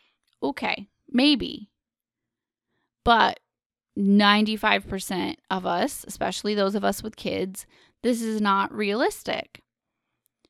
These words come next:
And you can't just pretend like you're not gonna spend money on clothes. And what's gonna happen, it's gonna be time for new school year. There you go. You spent,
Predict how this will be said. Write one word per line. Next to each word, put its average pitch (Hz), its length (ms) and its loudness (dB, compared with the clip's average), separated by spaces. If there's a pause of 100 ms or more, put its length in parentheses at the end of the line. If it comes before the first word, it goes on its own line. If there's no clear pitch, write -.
(520)
And 226 300 2
you 240 120 4
can't 277 360 0
just 285 220 -2
pretend 247 400 -2
like 226 240 0
you're 226 80 0
not 208 240 0
gonna 220 120 -2
spend 208 260 -2
money 196 200 0
on 185 140 -2
clothes. 294 300 2
And 240 120 -2
what's 233 180 -4
gonna 233 160 -4
happen, 269 460 2
it's 214 140 -6
gonna 220 180 -6
be 214 100 -8
time 226 280 -2
for 226 140 -6
new 190 160 -6
school 294 360 -2
year. 202 480 2 (520)
There 202 140 -2
you 247 140 -4
go. 370 300 4
You 262 200 0
spent, 233 480 0